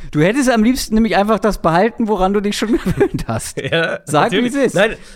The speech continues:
Speaker 2: nein, ich find, das Foot-, also das hab ich ja gesagt, ich find, das Football-Team hat halt so, das ist, das ist was Eigenes. Du bist das Football-Team.
Speaker 1: Also, ja,
Speaker 2: Ich find,
Speaker 1: aber
Speaker 2: das
Speaker 1: Moment, generischer geht es halt gar nicht, ne? Das müssen
Speaker 2: das,
Speaker 1: wir
Speaker 2: d-, d-, das ist fair, ja.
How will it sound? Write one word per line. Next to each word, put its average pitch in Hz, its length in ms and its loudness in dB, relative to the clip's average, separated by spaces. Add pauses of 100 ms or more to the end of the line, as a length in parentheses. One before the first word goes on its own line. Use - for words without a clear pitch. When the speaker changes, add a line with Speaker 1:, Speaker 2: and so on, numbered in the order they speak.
(100)
Speaker 2:
nein, 170 160 0
ich 170 120 -4
find, 254 280 -2
das 147 100 -10
Foot-, 247 220 -10
also 139 160 -2
das 135 80 -8
hab 202 60 -2
ich 226 60 -8
ja 185 60 -8
gesagt, 165 200 -4
ich - 60 -18
find, 131 120 -8
das - 80 -20
Football-Team 196 800 -8 (800)
hat 175 300 -4
halt 165 260 -2
so, 151 400 -2 (100)
das 151 140 -8
ist, - 320 -6
das 180 100 -2
ist - 100 -6
was 175 180 -4
Eigenes. 123 460 -4
Du 170 120 -4
bist 165 240 -4
das 139 180 -2
Football-Team. 110 540 -8
Speaker 1:
Also, 165 120 -4
ja, - 100 -20
Speaker 2:
Ich 180 120 -4
find, 156 100 -4
Speaker 1:
aber 165 100 2
Speaker 2:
das 165 80 2
Speaker 1:
Moment, 180 320 -2 (280)
generischer 214 680 2
geht 208 200 -2
es 226 140 -2
halt 190 220 -2
gar 139 200 2
nicht, - 240 -10
ne? 196 220 -2 (240)
Das 143 160 -4
müssen 175 240 -2
Speaker 2:
das, 208 100 -2
Speaker 1:
wir - 200 -16
Speaker 2:
d-, 85 60 -20 (360)
d-, - 160 -10
das 147 180 -4
ist 101 160 -12
fair, 151 340 -4
ja. 120 260 -4